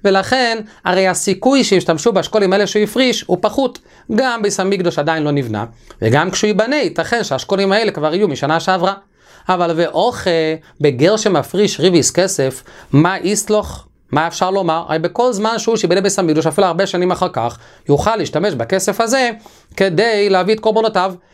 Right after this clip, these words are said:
אז למעשה, לכתחילה ביטלו שלא יקדש את הכסף, שמא יבוא לידי תקלה. אבל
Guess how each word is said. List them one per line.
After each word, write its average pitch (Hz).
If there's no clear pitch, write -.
אז 131
למעשה, 107
לכתחילה 165
ביטלו 135
שלא 135
יקדש 151
את -
הכסף, 196
שמא 180
יבוא 160
לידי 160
תקלה. 180
אבל 165